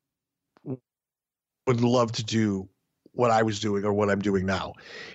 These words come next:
And the reason for that is because, uh, if you're a very success-, if you're a successful writer on a, on a, on a television series, um, there's a good chance you're gonna spend eighty or ninety percent of your time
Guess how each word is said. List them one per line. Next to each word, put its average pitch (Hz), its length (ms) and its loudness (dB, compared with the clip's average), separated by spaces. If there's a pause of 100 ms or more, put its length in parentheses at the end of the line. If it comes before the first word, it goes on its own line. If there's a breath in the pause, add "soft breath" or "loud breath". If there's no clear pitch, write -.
(120)
And 151 100 0
the 139 80 0
reason 220 340 -2
for 196 240 -2
that 180 140 0
is 139 100 -2
because, 139 440 -2
uh, 139 320 -8 (720 loud breath)
if 156 220 -2
you're 269 160 2
a 180 80 2
very 147 240 0
success-, 127 400 -2
if 156 160 -4
you're 262 100 2
a 240 60 2
successful - 640 -2
writer 135 360 2
on 113 200 -2
a, - 160 -8
on 113 80 -2
a, 104 200 -2
on 110 120 -4
a 101 40 -4
television 107 540 0
series, 98 640 0 (720 loud breath)
um, 117 400 0 (420)
there's 214 240 2
a 185 60 2
good 170 200 0
chance 151 460 2
you're 143 120 0
gonna 151 180 0
spend 131 420 0 (120)
eighty 175 280 2
or 139 80 4
ninety 147 260 2
percent 131 380 0
of 120 220 -2
your 123 200 0
time 120 320 2